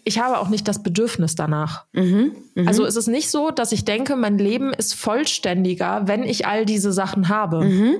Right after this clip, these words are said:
Speaker 1: Zum Beispiel, also wenn ich jetzt verheiratet wäre, wäre meine Beziehung noch genauso, wie sie vorher war.
Speaker 2: Mhm.
Speaker 1: Wenn ich jetzt ein Haus kaufen würde, wäre das Chaos wahrscheinlich immer noch das gleiche, wie es jetzt gerade
Speaker 2: <laughs>
Speaker 1: ist.
Speaker 2: Ja.
Speaker 1: So, ähm, wenn ich jetzt, keine Ahnung, Kinder hätte,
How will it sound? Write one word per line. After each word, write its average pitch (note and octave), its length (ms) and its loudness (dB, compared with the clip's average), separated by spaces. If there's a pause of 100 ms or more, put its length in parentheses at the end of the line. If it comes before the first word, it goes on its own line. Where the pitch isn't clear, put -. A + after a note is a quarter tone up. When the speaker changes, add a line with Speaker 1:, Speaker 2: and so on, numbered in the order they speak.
(540)
Speaker 1:
Zum A3+ 160 2
Beispiel, G3+ 480 0
also F#3 180 -2
wenn G3+ 140 2
ich G#3 80 -2
jetzt G#3 280 -4
verheiratet A3 600 -2
wäre, G3 260 0
wäre G3+ 120 2
meine G3+ 200 2
Beziehung G#3+ 380 0
noch G#3 160 0
genauso, G3+ 400 2
wie A3+ 80 2
sie A#3 120 2
vorher F3 360 0
war. D3+ 260 0
Speaker 2:
Mhm. F3+ 400 2
Speaker 1:
Wenn G3+ 140 4
ich G#3 100 0
jetzt G#3 240 -2
ein F#3+ 140 0
Haus C4 240 -2
kaufen F#3 440 0
würde, G3+ 560 2
wäre G3+ 280 2
das G#3 180 -2
Chaos G#3+ 400 0
wahrscheinlich G#3+ 480 0
immer A3 180 0
noch A3 120 -2
das A3+ 200 -2
gleiche, G#3 320 0
wie G#3+ 100 4
es G#3+ 120 4
jetzt B3 180 4
gerade E4 260 2
Speaker 2:
<laughs> G4 140 4
Speaker 1:
ist. G4 300 4
Speaker 2:
Ja. A3+ 240 0 (960)
Speaker 1:
So, F#3+ 400 0
ähm, F#3+ 360 2
wenn A3 220 0
ich A3 120 -2
jetzt, - 580 -2
keine G3 220 0
Ahnung, F3+ 260 0
Kinder C#4+ 320 0
hätte, G#3+ 540 0